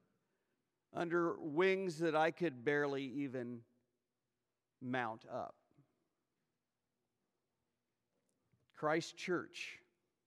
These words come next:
entering two thousand and eighteen,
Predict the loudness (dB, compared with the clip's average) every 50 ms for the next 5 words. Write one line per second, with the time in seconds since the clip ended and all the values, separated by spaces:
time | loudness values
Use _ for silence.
0 | _ _ _ _ _ _ _ _ _ _ _ _ _ _ _ _ _ _ _ _
1 | _ _ _ _ -2 -2 0 2 2 2 4 4 2 0 -2 -6 -12 _ _ _
2 | _ _ _ _ _ _ _ -6 -2 0 0 4 4 4 6 6 4 2 0 -2
3 | -2 0 0 0 -2 -2 -4 -6 -6 -6 -6 -4 -4 -6 -8